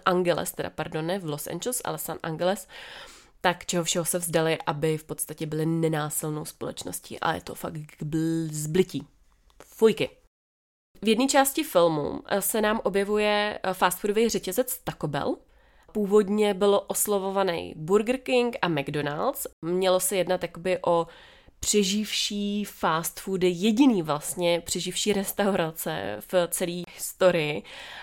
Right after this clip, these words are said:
A všechny restaurace se měly jmenovat buď Burger King nebo McDonald's. Říkám, oboje to odmítli,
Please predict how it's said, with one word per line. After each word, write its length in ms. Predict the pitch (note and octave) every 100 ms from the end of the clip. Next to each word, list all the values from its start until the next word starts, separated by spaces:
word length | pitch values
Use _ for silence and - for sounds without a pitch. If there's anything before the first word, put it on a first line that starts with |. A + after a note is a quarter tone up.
| - _
A 240 | F#3+ F3+ F3
všechny 320 | - A3+ A#3
restaurace 500 | F#3 - G#3 G3 G3+
se 200 | - F#3+
měly 340 | F#3 F3+ F3+
jmenovat 380 | F3 E3 D#3+ D3+
buď 240 | D#3 - -
Burger 300 | G#3+ A3+ G#3+
King 240 | F#3 F3
nebo 160 | F3 C#3
McDonald's. 600 | F3 F#3 G#3 F#3+ F3+ F3+ - - - - _ _ -
Říkám, 240 | - D#3+
oboje 240 | F#3 F#3+ F#3
to 100 | -
odmítli, 720 | F#3 A3 A#3+ A#3 G#3 F#3 F3